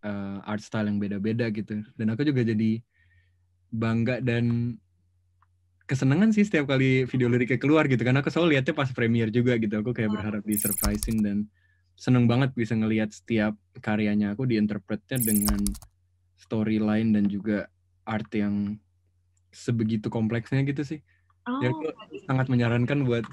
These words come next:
Speaker 1: siapapun yang
Speaker 2: Lihat dong.
Speaker 1: Iya, jadi aku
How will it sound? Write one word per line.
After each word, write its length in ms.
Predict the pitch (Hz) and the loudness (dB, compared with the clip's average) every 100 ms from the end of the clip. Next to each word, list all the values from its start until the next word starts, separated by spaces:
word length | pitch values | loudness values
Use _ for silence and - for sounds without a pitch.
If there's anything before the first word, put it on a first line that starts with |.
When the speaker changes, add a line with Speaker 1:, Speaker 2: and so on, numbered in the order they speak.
| - _ | -16 _
Speaker 1:
siapapun 400 | - 113 110 120 | -6 -6 -4 -2
yang 200 | 110 110 110 117 127 _ _ - | -2 0 -2 -4 -12 _ _ -10
Speaker 2:
Lihat 220 | 247 - | -8 -8
dong. 240 | 180 156 - _ _ _ _ _ _ _ _ | -10 -12 -18 _ _ _ _ _ _ _ _
Speaker 1:
Iya, 380 | - 175 120 104 - _ - | 4 4 4 0 -10 _ -2
jadi 220 | 131 143 | 0 4
aku 320 | 190 156 107 | 4 2 -4